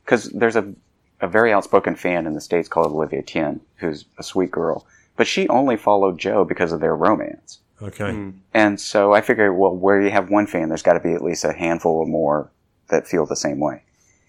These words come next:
Speaker 1: And so I was kind of bummed that they were getting rid of the one kind of emotional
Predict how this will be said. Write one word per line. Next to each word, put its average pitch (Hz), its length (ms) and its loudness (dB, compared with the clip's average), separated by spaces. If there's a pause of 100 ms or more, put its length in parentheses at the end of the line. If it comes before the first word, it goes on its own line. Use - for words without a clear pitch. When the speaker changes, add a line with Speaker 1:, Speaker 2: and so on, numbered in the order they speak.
(140)
Speaker 1:
And 120 140 2
so 120 140 6
I 127 100 8
was 143 160 2
kind - 220 -2
of 87 100 -10
bummed 101 240 4
that 92 140 -2
they 92 80 4
were 87 140 0
getting 92 280 0
rid 92 140 0
of 82 100 0
the 82 80 -2
one 82 540 -2 (500)
kind 92 160 4
of 82 80 0
emotional 80 680 -2